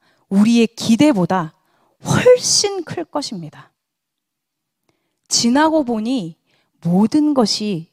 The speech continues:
은혜입니다."라는 말들을 합니다.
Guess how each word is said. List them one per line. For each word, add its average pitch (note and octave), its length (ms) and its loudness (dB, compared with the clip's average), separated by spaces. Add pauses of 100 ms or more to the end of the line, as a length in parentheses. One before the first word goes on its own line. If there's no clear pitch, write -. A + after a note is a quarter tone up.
(140)
은혜입니다."라는 F#3+ 1800 -2
말들을 E3 600 -6
합니다. D#3+ 540 -14